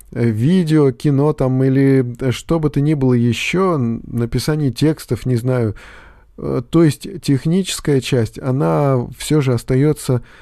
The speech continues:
лишь малой частью, лишь малой частью того, чем мы занимаемся.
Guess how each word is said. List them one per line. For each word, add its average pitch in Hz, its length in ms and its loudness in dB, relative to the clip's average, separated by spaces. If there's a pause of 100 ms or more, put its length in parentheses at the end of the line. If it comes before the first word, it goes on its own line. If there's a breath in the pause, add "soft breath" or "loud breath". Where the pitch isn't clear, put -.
(100)
лишь 123 300 2
малой 151 640 2
частью, 131 640 0
лишь 113 240 -2
малой 139 260 0
частью 127 440 -4 (120)
того, 127 340 2
чем 143 360 -4
мы 127 160 0
занимаемся. 107 800 -2